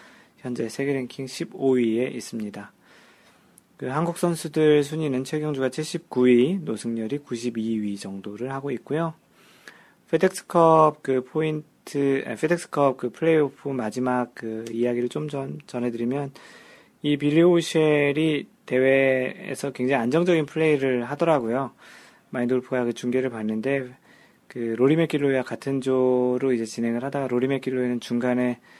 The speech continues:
워터 해저드도 빠지고, 저, 짧은 퍼팅도 이렇게 놓쳐가면서 어떻게 보면 자기가 자신의 그런 페이스를 놓치게 되면서 어떻게 보면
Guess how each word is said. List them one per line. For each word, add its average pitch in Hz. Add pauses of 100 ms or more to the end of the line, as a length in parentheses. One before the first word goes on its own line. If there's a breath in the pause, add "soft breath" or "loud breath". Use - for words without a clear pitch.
(260 loud breath)
워터 127
해저드도 127
빠지고, 131 (280)
저, - (840)
짧은 170
퍼팅도 160
이렇게 117
놓쳐가면서 123 (680 loud breath)
어떻게 127
보면 127
자기가 120
자신의 127
그런 110
페이스를 156
놓치게 127
되면서 123
어떻게 120
보면 117